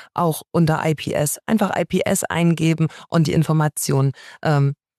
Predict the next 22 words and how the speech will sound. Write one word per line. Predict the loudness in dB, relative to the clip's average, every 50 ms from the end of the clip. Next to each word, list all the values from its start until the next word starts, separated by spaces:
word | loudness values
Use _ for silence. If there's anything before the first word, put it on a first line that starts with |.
| _ _ _
ploppen | -2 0 0 -2 _ -8 -6
auf. | -4 -4 -4 -4 -6 -8 _ _
Ja, | -2 0 0 2
es | 2 0 0 -2
gibt | -6 -6 -6 -12
Flyer, | -12 -6 -4 -2 0 2 2 2 2 2 2 0 0 -2
wo | -2 0
das | 0 0 -2
Programm | -4 -6 -8 -6 -2 0 2 2 2
vorgestellt | 2 0 -2 -2 -2 -4 -4 -2 0 0 0 0 0
wird. | 0 -2 -2 -2 -6 -8 -6
Die | -4 -2
haben | -2 0 0 2 2
wir | 2
jetzt | 0 0 -2 -6
zum | -4
Beispiel | -2 -2 -2 -2 -2
in | -4 -4
Schulen | -4 -2 0 2 2 2
und | 2 2 2
Universitäten | 2 2 2 0 0 0 -2 -2 -2 -4 -2 -2 -2
ausgelegt, | -2 -2 -2 -2 -2 -2 -2 -2 -4